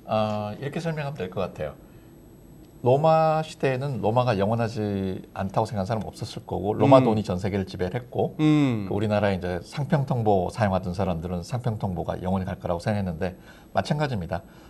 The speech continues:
Speaker 1: 달러도 영원하지는 않을 거예요.
Speaker 2: 아하.
Speaker 1: 그래서 우리가 지금 지폐로 동전으로 이렇게 만든 그런 것들이 이게 아날로그적인 거, 손으로 만질 수 있는 거라 그러면
Speaker 2: 음.
Speaker 1: 디지털이라는 거는 그러한 가치를 전산화해서 그
Speaker 2: 전산화해서?
Speaker 1: 네, 전산화해서 데이터로 만들어서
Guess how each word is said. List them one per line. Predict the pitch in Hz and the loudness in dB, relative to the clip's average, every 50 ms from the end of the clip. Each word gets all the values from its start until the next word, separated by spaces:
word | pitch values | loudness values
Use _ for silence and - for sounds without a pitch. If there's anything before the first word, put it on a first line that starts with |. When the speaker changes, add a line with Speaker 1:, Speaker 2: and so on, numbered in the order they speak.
| - - - | -20 0 4
Speaker 1:
달러도 | - 143 151 147 131 143 131 | 6 6 6 6 4 2 2
영원하지는 | 98 85 98 113 120 117 107 - - 123 135 | 0 0 0 0 0 0 0 0 -2 -2 -2
않을 | 104 82 82 - | -2 -2 -6 -8
거예요. | - 95 82 78 - - | -6 -6 -6 -6 -6 -8
Speaker 2:
아하. | 95 92 87 95 87 78 78 - - | -8 -8 -8 -8 -10 -12 -12 -10 -8
Speaker 1:
그래서 | 104 95 104 | -4 -2 0
우리가 | 95 90 92 98 92 | 0 0 2 0 0
지금 | 92 - 95 92 90 | 0 -2 -4 -4 -4
지폐로 | - - - - 120 107 101 98 - | -4 -8 -6 -2 0 2 2 0 0
동전으로 | 113 101 104 98 110 104 98 95 92 92 92 87 | 0 -2 0 0 0 0 0 0 -2 -2 -2 -4
이렇게 | - - 101 | -4 -6 -6
만든 | 87 82 80 87 87 95 92 90 87 90 | -6 -4 -4 -4 -2 -2 -2 -2 -4 -6
그런 | - - 104 101 | -6 -4 -4 -2
것들이 | 95 90 - - 90 113 131 101 - - - - - - - - - - | -4 -4 -4 -4 -4 -2 -4 -4 -6 -10 -16 -20 -20 -20 -20 -20 -14 -4
이게 | - - | 0 0
아날로그적인 | - - 113 127 127 127 123 113 117 98 107 87 90 87 78 | 2 4 4 4 6 6 4 4 2 2 0 -2 -4 -4 -8
거, | - - - - - - - | -10 -14 -18 -20 -20 -18 -6
손으로 | - - 123 117 110 | -2 0 0 0 0
만질 | 95 85 90 92 117 98 | 0 -2 -2 -4 -4 -6
수 | - - 113 | -4 -4 -4
있는 | 87 87 85 | -4 -4 -4
거라 | 90 90 90 | -4 -2 0
그러면 | 143 143 135 123 113 | 2 2 2 2 2
Speaker 2:
음. | 104 90 85 82 82 - - - - - - - | 0 0 -4 -8 -14 -16 -18 -20 -20 -20 -16 -4
Speaker 1:
디지털이라는 | - 147 151 143 - - 170 151 143 139 131 123 123 117 | -2 0 0 0 0 0 0 2 2 2 2 2 2 0
거는 | 123 123 123 120 | -2 -2 -4 -4
그러한 | - - 131 143 147 147 139 | -2 2 2 4 4 2 0
가치를 | - - 98 - - - 123 131 139 135 - | -4 -6 -6 -6 -6 -4 -2 -2 -2 -4 -4
전산화해서 | - 120 110 113 120 156 156 151 147 143 131 113 107 127 139 135 117 90 90 104 113 117 - - - - - - - - - - - - - - - | -6 -4 -4 -2 0 0 0 0 2 2 2 2 0 -2 -4 -2 -2 0 2 2 0 0 -4 -10 -20 -20 -20 -20 -20 -20 -20 -20 -20 -20 -20 -14 -4
그 | - 117 | 0 2
Speaker 2:
전산화해서? | 123 143 147 156 160 165 165 139 113 104 101 98 - - | 2 4 4 4 4 4 4 2 2 0 -2 -4 -2 0
Speaker 1:
네, | 117 113 104 92 - | 2 2 2 2 2
전산화해서 | - 120 117 117 143 127 127 117 113 - | 0 0 0 2 2 2 2 0 0 0
데이터로 | 104 107 104 104 139 139 135 135 | 0 -2 0 2 2 4 4 4
만들어서 | 113 92 90 92 95 104 104 101 - 160 165 165 | 4 2 0 0 0 0 0 2 4 2 2 2